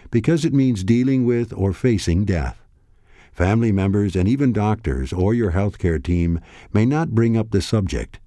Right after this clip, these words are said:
Dying and death are often hard to talk about. Some suggestions for such conversations are provided later in this program.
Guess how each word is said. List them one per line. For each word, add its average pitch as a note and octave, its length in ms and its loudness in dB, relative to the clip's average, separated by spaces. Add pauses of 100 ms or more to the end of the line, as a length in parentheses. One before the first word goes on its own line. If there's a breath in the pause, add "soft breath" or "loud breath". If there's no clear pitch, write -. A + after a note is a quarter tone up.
(500 soft breath)
Dying G2 440 0
and G2 160 2
death E2+ 360 -2
are E2 160 -4
often A2 380 -2
hard E2+ 300 0
to G2+ 80 -2
talk A2+ 260 0
about. C2 400 -4 (720 soft breath)
Some E3 320 2
suggestions F2+ 760 0
for F#2 160 0
such - 300 -2
conversations F2 840 0
are G2 120 0
provided C3 560 0
later F#2+ 400 0
in F2 140 2
this G2+ 140 -2
program. C#2 600 -2